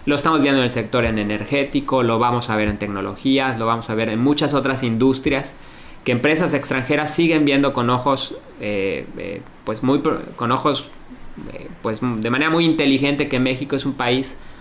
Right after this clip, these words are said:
muy interesante para invertir por la situación en la que está en términos de potencial y que todavía hay, hay mu-,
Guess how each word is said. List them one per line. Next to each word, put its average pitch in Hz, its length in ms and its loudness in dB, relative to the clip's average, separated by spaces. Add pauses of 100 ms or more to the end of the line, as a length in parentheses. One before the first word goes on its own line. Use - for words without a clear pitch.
(340)
muy 160 340 4
interesante 135 640 2
para 120 220 0
invertir 120 520 0
por 120 180 2
la 110 100 -2
situación 110 420 -4
en 143 80 2
la 139 100 -2
que 156 80 0
está 139 440 -4 (340)
en 110 160 -2
términos 120 640 0
de 104 180 -2
potencial 117 840 -2 (440)
y 120 120 -4
que 123 160 0
todavía 147 400 2
hay, 147 300 4
hay 151 180 0
mu-, 156 380 2